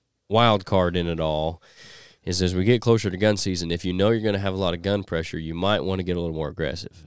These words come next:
If you're in a spot where you know they're not gonna get a lot of pressure or you have enough ground, you can still hunt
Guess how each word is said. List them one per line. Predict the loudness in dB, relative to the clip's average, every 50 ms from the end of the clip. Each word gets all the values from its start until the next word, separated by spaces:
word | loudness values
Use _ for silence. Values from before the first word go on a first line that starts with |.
| -12 -12
If | -8 0 4
you're | 4 6
in | 6 6
a | 4
spot | 2 4 4 6 6 6 6
where | 6 6
you | 6 4 4
know | 6 6 6 6
they're | 4 4 2
not | 2 0 2 0
gonna | 0 0 2
get | 0 0 2
a |
lot | 2 2 0 0
of | 0
pressure | 0 0 0 0 0 -2 -2 -4 -4 -6 _ _ _ _ _ _ -20 _ _ _ _
or | 0 2 4
you | 4 4
have | 4 4 4 4
enough | 4 2 2 0 0
ground, | -2 0 2 4 4 4 2 2 0 -4 -8 _
you | -6 -6 -4
can | -2 -2 -2
still | -4 -4 2 4 6 6 6 6 6 4
hunt | 4 4 4 4 4 2 -2